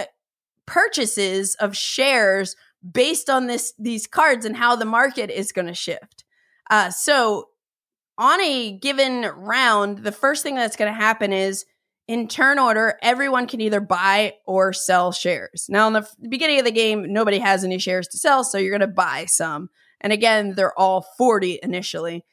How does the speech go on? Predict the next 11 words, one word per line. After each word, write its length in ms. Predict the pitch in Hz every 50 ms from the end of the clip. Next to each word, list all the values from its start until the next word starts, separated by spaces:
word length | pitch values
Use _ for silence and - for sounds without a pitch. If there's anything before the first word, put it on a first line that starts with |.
| _ _ _ _ _ _ _
And 500 | - 233 233 226 220 214 214 208 202 170 - _ _ _ _ _ _ _
so 140 | - - 247
you'll 160 | 269 262 254
buy, 360 | 320 349 349 330 320 330 302 - _ _ _ _ _ _
and 100 | 220 233
you 60 | 247
can 120 | 220 254 233
buy 140 | 262 269 277
up 140 | 262 269
to 100 | - 226
three. 320 | - - 208 175 127 -